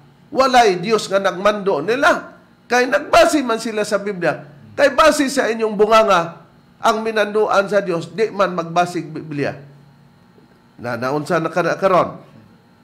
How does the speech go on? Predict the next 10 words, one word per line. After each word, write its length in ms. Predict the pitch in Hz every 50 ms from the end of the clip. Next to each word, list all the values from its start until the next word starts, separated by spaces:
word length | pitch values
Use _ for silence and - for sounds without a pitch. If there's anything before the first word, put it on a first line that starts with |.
| _ _ _ _ _ _ _ _ _ _ _ _ _ _ _ _ _ _ _ _ _ _ _ _ _ _ _ _ -
Unya, 680 | 180 208 208 254 254 247 226 185 - - - - - - _ _ _ _ 185
yun 160 | 240 247 240
sa 160 | 247 262 247 254
padayon 460 | - 226 202 233 233 233 233 233 226
ninyo 320 | 226 226 226 226 226 226
pagpamatuon. 880 | 226 220 202 - - 208 208 208 202 202 220 208 - 175 160 - - - - - _ _ _ _ _ _ _ _ _ _ _ _ _ _ _ _ _ _ _ _ _
Kay 220 | - 247 240 233
ang 320 | 233 240 240 233 220 214 214
mahimong 480 | 220 226 247 269 269 262 262 247 233
saksi, 640 | - 269 254 262 - - - 269 240 208 165 170